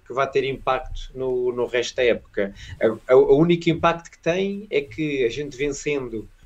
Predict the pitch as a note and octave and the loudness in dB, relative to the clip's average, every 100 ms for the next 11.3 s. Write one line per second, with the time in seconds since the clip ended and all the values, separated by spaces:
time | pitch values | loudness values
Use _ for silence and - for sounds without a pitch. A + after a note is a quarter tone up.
0 | - - - - _ C#3+ - - B2+ C#3 | -20 -20 -20 -20 _ -2 -2 -4 -6 -4
1 | C3+ A#2+ - - C#3+ C#3+ C#3 C#3 C3 C3 | -4 -4 -4 -2 -2 2 4 4 2 0
2 | B2+ - C3 B2 - B2 A2+ G#2 - - | -2 0 0 0 -4 -2 -2 -4 -12 -20
3 | _ B2 C3 B2+ C#3+ C3 C3+ C3 C3+ B2+ | _ -8 -6 0 2 2 0 2 0 2
4 | B2+ A#2 A2 B2 A2 C#3+ C#3+ C#3 C#3 C#3+ | 0 -2 0 0 0 0 0 0 -2 -6
5 | - _ _ - - B2 B2 B2 A2+ A2 | -10 _ _ -18 -8 -4 -4 -6 -8 -12
6 | _ C#3 C3+ C3+ B2 - D#3 C#3+ - - | _ 0 4 4 2 0 4 2 0 -14
7 | - _ - _ - C3 A2+ C#3+ C3 B2 | -20 _ -20 _ -4 -2 2 2 2 -2
8 | C#3 B2 C3+ - - - C3 C#3 C3 - | -6 -4 -4 -4 -8 -10 -4 -4 -2 -4
9 | - - - - - _ - C#3 C3 B2+ | -4 -8 -14 -20 -20 _ -8 -2 0 2
10 | B2+ B2 A#2+ A2+ C#3 C3 C3 - - D3+ | 4 2 2 4 4 6 4 0 0 -2
11 | D#3 - D#3+ | -2 -2 -4